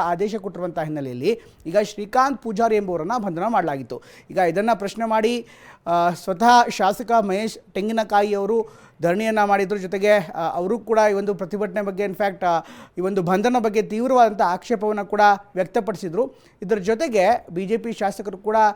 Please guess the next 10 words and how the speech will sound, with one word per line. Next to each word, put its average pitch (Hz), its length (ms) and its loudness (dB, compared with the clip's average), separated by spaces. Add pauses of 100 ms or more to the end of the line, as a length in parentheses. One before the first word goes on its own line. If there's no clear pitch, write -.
(320)
ಈ 175 100 -4
ಪೊಲೀಸ್ 202 360 -4
ಠಾಣೆ 214 220 0
ಮುಂದೆ 202 200 -4
ಏನು 190 100 -6
ಪ್ರತಿಭಟನೆ 214 460 -2
ನಡೆದಿತ್ತು, 170 420 -4
ಅಲ್ಲೂ 190 200 0
ಕೂಡ 208 160 -4
ಹೋಗಿ 190 460 -2